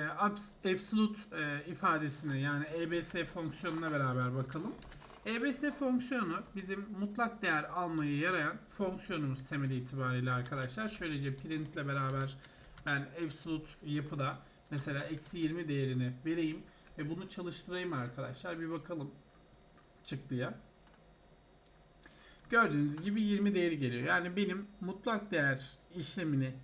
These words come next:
yapmamı sağlayan ifade E B S fonksiyonu arkadaşlar. En çok kullanılan fonksiyonlardan birisi. Yine en çok kullanılan da fonksiyonlardan birisi olan, e, şu şekilde yorum satırını alalım burayı.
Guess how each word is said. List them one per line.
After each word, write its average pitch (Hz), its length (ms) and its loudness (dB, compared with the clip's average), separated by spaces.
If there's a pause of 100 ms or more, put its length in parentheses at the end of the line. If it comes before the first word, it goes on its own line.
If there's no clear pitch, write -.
yapmamı 156 460 0
sağlayan 143 580 0 (440)
ifade 170 600 0 (100)
E 185 160 2
B 180 120 4
S 175 200 -2
fonksiyonu 131 520 -2
arkadaşlar. 127 720 -2 (880)
En 233 200 6
çok - 240 -2
kullanılan 185 400 4
fonksiyonlardan 156 920 0
birisi. 127 320 0 (200)
Yine 247 480 0 (360)
en 202 160 4
çok - 280 0
kullanılan 233 480 2
da 233 200 -4 (200)
fonksiyonlardan 214 920 4
birisi 214 320 -2
olan, 202 340 0 (140)
e, 147 260 -2 (160)
şu - 60 -10
şekilde 156 640 -4 (1300)
yorum 156 220 -2
satırını 151 420 -8
alalım 147 380 -2
burayı. 131 280 -2